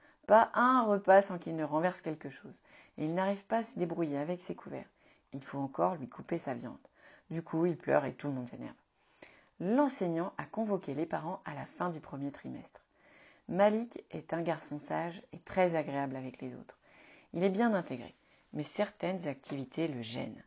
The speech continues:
Il saute des lignes en lisant. Du coup, il comprend parfois de travers.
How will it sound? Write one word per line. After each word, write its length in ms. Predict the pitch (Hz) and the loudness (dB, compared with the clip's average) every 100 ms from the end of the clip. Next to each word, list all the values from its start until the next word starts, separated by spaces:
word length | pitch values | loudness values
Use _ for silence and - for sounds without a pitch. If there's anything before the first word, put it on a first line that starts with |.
| _ - - - _ | _ -20 -20 -20 _
Il 200 | 226 254 | 2 2
saute 360 | - - 269 - | 0 -2 0 4
des 100 | 185 | 4
lignes 260 | 185 190 | 4 0
en 40 | 156 | -2
lisant. 400 | 147 143 117 - _ - - _ | -4 -8 -10 -12 _ -20 -20 _
Du 120 | 175 | -4
coup, 340 | 190 - 240 269 | -4 -2 -2 -2
il 160 | 185 170 | -6 -10
comprend 400 | - 180 - 180 | -10 -12 -8 -8
parfois 440 | - 196 - 185 | -6 -8 -4 0
de 100 | 180 | 0
travers. 400 | 156 - 139 - | -4 -10 -10 -10